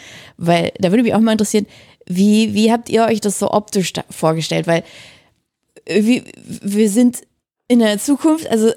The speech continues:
zum einen, ne, wenn die so krasse Roboter bauen konnten,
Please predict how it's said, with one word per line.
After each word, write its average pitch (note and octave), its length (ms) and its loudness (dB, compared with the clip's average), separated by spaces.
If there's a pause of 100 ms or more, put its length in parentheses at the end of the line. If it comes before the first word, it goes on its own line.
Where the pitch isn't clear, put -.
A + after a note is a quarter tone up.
zum A#3 180 -2
einen, A3 520 0
ne, A3 340 2
wenn G#3+ 160 -2
die G#3+ 100 -2
so G#3 140 0
krasse G#3+ 340 -4
Roboter A#3+ 400 2
bauen A#3 320 2
konnten, B3 560 2